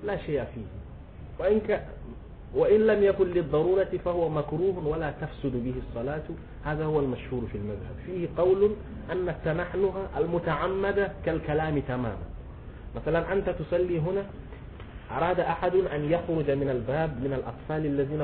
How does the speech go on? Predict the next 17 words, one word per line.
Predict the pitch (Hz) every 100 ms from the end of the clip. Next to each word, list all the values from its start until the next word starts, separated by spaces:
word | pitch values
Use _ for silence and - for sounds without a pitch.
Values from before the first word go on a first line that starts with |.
| -
قلت | 160 147
لهم | 147 147 139
ألا | 147 139
يخرجوا، | 123 113 127 117 107
يظنك | 127 143 185 190 160
نائما، | 151 147 139 143 101 - - - - - - - - -
فأنت | 117 151 147
عملت، | 135 156 135 - 143 143 - 143 - 165
<coughs> | 147 104 - - - -
هو | 165 160
سيفهم | 165 180 185 196
أنك | 160 175 170
غير | 160 175 175
نائم، | 175 185 127 101 - - - - - - -
إذن | 147 170
التنحنح | - 165 190 185 175 160
كأنه | 160 147 156 139